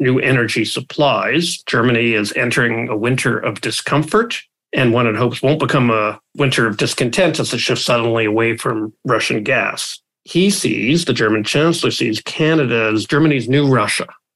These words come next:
except a democratic Russia, a Russia more in keeping with the values that, uh, that Germany holds to.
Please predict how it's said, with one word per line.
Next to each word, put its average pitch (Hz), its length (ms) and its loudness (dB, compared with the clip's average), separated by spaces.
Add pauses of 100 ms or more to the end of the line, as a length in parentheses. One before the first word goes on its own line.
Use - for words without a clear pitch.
except - 640 -2 (340)
a 147 40 0
democratic 139 720 0
Russia, - 460 -4 (300)
a 139 80 2
Russia 131 340 2
more 120 340 4
in 104 260 -2
keeping 123 360 2
with 107 160 0
the 117 80 -2
values 113 640 2
that, 117 300 -2
uh, 104 160 2
that 104 160 -2
Germany 104 400 0
holds 120 480 0
to. - 360 -4